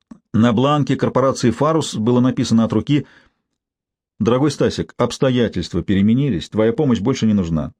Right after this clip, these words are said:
Спасибо за моральную поддержку, твой друг».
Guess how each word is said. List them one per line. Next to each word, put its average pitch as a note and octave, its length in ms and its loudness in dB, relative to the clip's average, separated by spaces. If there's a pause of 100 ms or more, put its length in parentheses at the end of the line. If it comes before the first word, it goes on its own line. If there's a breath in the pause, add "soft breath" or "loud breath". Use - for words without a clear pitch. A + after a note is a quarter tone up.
Спасибо E3 720 -2
за C#3 120 -2
моральную B2+ 400 2
поддержку, A2+ 580 -2
твой C#3 440 0 (240)
друг». - 560 -2